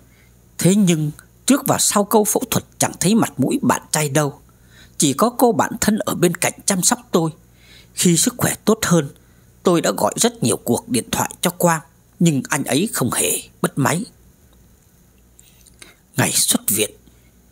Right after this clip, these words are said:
chỉ có tôi và cô bạn thân, không thấy bóng dáng của bạn trai.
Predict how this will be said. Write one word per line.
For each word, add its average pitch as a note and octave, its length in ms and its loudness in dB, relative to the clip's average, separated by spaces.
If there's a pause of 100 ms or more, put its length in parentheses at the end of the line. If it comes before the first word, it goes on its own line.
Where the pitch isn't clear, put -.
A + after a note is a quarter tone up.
(160)
chỉ - 260 -2
có F#3 120 2
tôi D#3+ 260 2
và - 180 -6
cô D3 120 0
bạn - 180 -2 (120)
thân, E3 160 0 (580)
không G#3 180 2
thấy A3+ 160 2
bóng G#3+ 240 2
dáng G3+ 300 2
của - 120 -4
bạn - 200 0 (120)
trai. D#3 240 -2